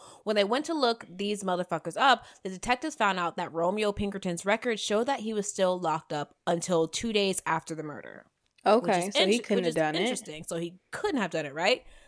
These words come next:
Speaker 2: Mm-hmm.
Speaker 1: But that would later prove to be wrong. It came out that apparently Romeo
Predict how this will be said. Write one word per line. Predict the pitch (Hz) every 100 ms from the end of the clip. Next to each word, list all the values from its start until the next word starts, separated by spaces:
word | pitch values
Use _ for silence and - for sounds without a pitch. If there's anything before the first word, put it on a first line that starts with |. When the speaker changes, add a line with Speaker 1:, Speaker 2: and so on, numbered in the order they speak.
| - 214
Speaker 2:
Mm-hmm. | 196 185 190 - - -
Speaker 1:
But | 202
that | 214 -
would | 285
later | 269 254 254
prove | - 196 202
to | -
be | 208 160 160 202 -
wrong. | 247 285 226 151 - 170 _ _ _
It | 226 233
came | 262 269
out | 262 220
that | 202 196 -
apparently | - 247 262 233 202 196 180 - -
Romeo | 175 202 220 226 208